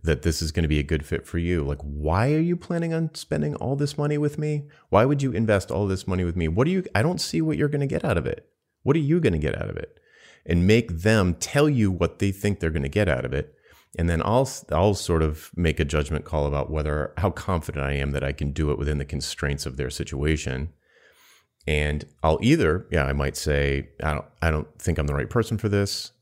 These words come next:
I, sometimes I say, "I think you're being unrealistic. I don't think anyone can deliver that." Uh, maybe I'm wrong, but I don't know anybody that can deliver that. Or I might say, "Mm, like you said, you know, if this is a Hail Mary for you, I think what you're looking for is actually something different."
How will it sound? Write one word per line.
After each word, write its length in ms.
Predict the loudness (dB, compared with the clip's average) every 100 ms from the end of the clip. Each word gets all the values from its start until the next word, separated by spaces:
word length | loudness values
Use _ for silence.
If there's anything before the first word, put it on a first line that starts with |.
| -4
I, 140 | -2
sometimes 440 | -2 -2 2 0 0
I 60 |
say, 260 | -2 0 0
"I 80 | 0
think 200 | -2 -4
you're 80 | -2
being 160 | -2
unrealistic. 540 | -2 -2 -2 -2 -2 -2
I 40 |
don't 140 | -2
think 140 | -4 -4
anyone 320 | -2 0 0
can 120 | 0 -2
deliver 320 | -2 -4 -2
that." 340 | -2 -2 -6 _ -20 -20 -20 _
Uh, 140 | -6 0
maybe 200 | 2 2
I'm 120 | 2 0
wrong, 320 | 0 -2 -4 -2
but 120 | 2
I 80 | 2
don't 160 | 2
know 200 | 0 0
anybody 300 | 0 -4 -6
that 120 | -6 -6
can 100 | -6
deliver 280 | -6 -6 -4
that. 340 | -4 -6 -10 _ _
Or 380 | 0 2 2 -2
I 60 | -4
might 260 | -2 -4
say, 460 | -4 -2 0 -2 -4 _ _ _ -8
"Mm, 380 | -4 -2 -2 -4 -8 -6
like 200 | -2 0
you 100 | 0
said, 380 | 2 2 2 0 -2
you 80 | -2
know, 220 | -2 -4 -14 _ -8
if 140 | 0
this 160 | 2 2
is 120 | 2
a 60 | 2
Hail 240 | 4 4
Mary 340 | 4 4 4 2
for 160 | -2
you, 340 | -4 -2 -2 -2
I 80 | -2
think 180 | 0 0
what 100 | 2
you're 80 | 2
looking 240 | 0 -2
for 160 | -2 -2
is 100 | -2
actually 240 | -2 -4
something 300 | -4 -4 -4
different." 340 | -4 -4 -8